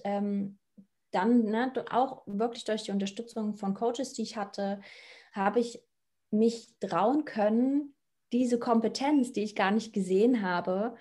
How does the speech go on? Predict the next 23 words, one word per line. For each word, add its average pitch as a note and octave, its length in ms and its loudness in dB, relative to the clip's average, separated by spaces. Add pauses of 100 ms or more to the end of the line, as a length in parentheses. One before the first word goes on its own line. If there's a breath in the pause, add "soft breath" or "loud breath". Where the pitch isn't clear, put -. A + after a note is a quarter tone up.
(480 loud breath)
ähm, G#3 360 0
zu, G3+ 360 -2
zu A#3 240 2
meinem G3+ 280 2
Unternehmen F3 480 -4
zu - 140 -12
machen, E3+ 320 -8
dass G#3 160 -8
ich F#3+ 160 -8
eben F#3+ 240 2
diese G3 220 -2
Beratung F3 440 -4
anbiete. D#3+ 300 -6
Ich - 100 -4
habe A3+ 100 -6
das B3+ 180 -6
ja - 80 -4
immer A#3 280 0
unter A3 220 -2
der G3 180 -4
Hand, G#3+ 420 -2
also F#3 280 -4
quasi F3+ 560 -8